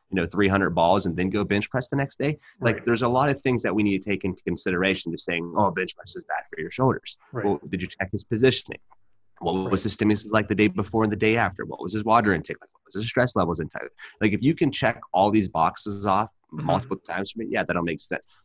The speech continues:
Speaker 1: Do I think, though, pit-, pitchers need to bench press? No, I don't. I just don't think there's enough bang for your buck there. Would I still have my pitchers bench pressing? Yeah, maybe to a board sometimes randomly, but I wouldn't have them try, training like a power lifter. I'm gonna train them like a pitcher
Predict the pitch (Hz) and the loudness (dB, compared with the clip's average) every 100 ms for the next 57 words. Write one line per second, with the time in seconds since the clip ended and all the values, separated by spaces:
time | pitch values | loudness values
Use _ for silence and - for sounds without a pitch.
0 | - 101 151 156 135 - 120 117 110 101 | -2 6 8 8 4 0 -2 -2 -2 -2
1 | 95 101 95 _ _ _ _ - 98 95 | 0 -2 -4 _ _ _ _ -2 0 -2
2 | 80 76 80 107 - 82 104 98 80 - | -4 -6 -4 -4 -4 -4 0 0 -2 -6
3 | _ _ - 98 90 - _ - 92 90 | _ _ 0 2 2 0 _ -4 -2 0
4 | 101 98 92 90 92 - 85 90 98 92 | 0 2 2 2 -2 -2 -2 2 2 0
5 | - 90 82 92 - 82 90 87 107 107 | 0 2 4 2 0 0 0 0 2 4
6 | 104 101 - 113 104 110 104 113 110 123 | 4 2 0 -2 0 0 0 0 0 -2
7 | - 127 113 117 113 123 104 80 90 101 | 0 2 4 4 2 2 2 2 0 0
8 | - 104 104 98 104 101 78 87 101 98 | -2 -2 0 0 0 0 0 0 2 0
9 | 90 87 - _ _ 104 127 120 113 110 | 0 -6 -8 _ _ 2 4 4 2 0
10 | 98 101 95 101 95 - 104 104 92 90 | 0 0 0 -2 -4 -4 -2 0 0 -2
11 | - 101 113 92 82 - - 104 104 - | -6 0 2 2 0 -6 -2 0 0 0
12 | 101 101 101 90 - - 120 - | 0 0 0 -2 -4 -6 -6 -6